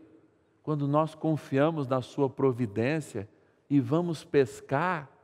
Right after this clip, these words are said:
ele realiza o milagre nas nossas vidas. Esse é o Deus que eu conheço, esse é o Deus que eu experimento todos os dias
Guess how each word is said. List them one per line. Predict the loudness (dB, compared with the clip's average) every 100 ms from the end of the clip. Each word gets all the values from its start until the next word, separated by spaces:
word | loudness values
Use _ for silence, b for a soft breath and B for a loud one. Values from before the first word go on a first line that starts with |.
| _ _ _ _ _ _ _ _
ele | -2 2
realiza | 4 4 4 2 4 4 4 2 -2 B B
o | -6
milagre | -4 0 2 0 -4 -6
nas | -2 -2
nossas | -2 -4 -2 -4 -4
vidas. | -6 -6 -6 -10 -20 -20 _ _ _ _ _ _ _ _ _ _ B B
Esse | 0 0 2
é |
o | 2
Deus | 6 4 4
que | 2
eu | 2
conheço, | 2 -2 0 4 4 4 -2 -10 -8 -8 -10 _ _ _ _ _ _ b b b
esse | -2 -2 0 2
é | 2
o | 4
Deus | 2 2 2
que | 2
eu | 2
experimento | 0 0 0 2 0 0 0 -4 -4
todos | 0 0 -2
os | -6 -6
dias | -6 -2 -2 -4 -10 -20